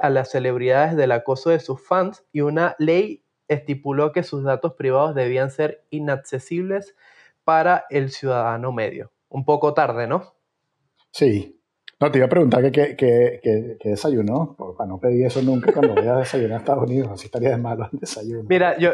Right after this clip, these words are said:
Speaker 1: no, no sé qué desayunó Bardot, eh, seguramente el, cualquier desayuno gringo es muy malo comparado con el desayuno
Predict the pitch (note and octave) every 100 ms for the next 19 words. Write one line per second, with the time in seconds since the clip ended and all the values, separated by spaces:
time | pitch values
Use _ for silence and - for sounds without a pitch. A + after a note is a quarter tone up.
0 | F3 F3 - F3+ F#3+ G#3 F#3+ G#3+ A3 G#3
1 | E3+ D#3 D#3 E3+ F#3+ F3+ D#3+ A#3+ D4 C#3+
2 | C#3 C3 C#3+ C#3 C#3+ D#3 D#3+ D3 F3 E3+
3 | C3+ B2+ A#2+ A#2 A2+ G#2+ - - A2 G#2+
4 | A2+ _ _ _ _ _ _ _ C3+ B2
5 | C3 D3 D3 B2+ B2+ C3 C#3 C#3 C3+ C3+
6 | C#3 C3+ C3+ C3+ C3+ C3 A#2 A2+ B2 C3
7 | B2 A2+ A#2 - A2 A2+ A#2+